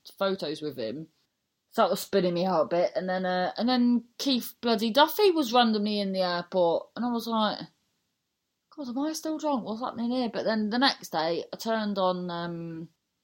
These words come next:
uh, the T V, and on Jonathan Ross show, Boyzone. I mean, talk about flogging a dead horse. They're making another comeback, Jesus. Um,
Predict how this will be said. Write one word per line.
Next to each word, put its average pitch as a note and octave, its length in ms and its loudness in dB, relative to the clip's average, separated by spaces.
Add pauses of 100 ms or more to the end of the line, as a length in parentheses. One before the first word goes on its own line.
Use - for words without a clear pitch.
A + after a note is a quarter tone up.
(280)
uh, F3+ 280 2 (380)
the G3+ 100 0
T G#3+ 320 -2
V, F#3+ 280 4
and F3+ 240 0
on F#3+ 340 -4
Jonathan G#3 520 -2
Ross A3 200 0
show, E3+ 260 2
Boyzone. F#3 640 0
I E3+ 40 -4
mean, F3+ 220 -2
talk A3 240 -4
about D3 260 -2
flogging D#3 280 -4
a D3+ 80 -6
dead D#3 180 -2
horse. D#3 300 -2
They're D#3 120 -2
making E3 300 -6
another E3 320 -4
comeback, F3 600 -2
Jesus. F3 600 -8 (420)
Um, F#3 520 0